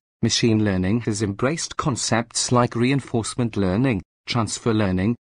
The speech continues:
ensemble learning, and addressing biases and fairness. Reinforcement learning trains agents to make sequential decisions, while transfer learning leverages models trained on one task to improve performance on related tasks.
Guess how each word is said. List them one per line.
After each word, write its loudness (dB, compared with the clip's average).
ensemble 2
learning, 2
and -2
addressing -2
biases 0
and 0
fairness. -2
Reinforcement 0
learning 4
trains 0
agents 0
to -4
make 0
sequential -2
decisions, -2
while 2
transfer 0
learning 2
leverages 2
models 0
trained 2
on 4
one 4
task -2
to -2
improve 2
performance 0
on 2
related 0
tasks. -6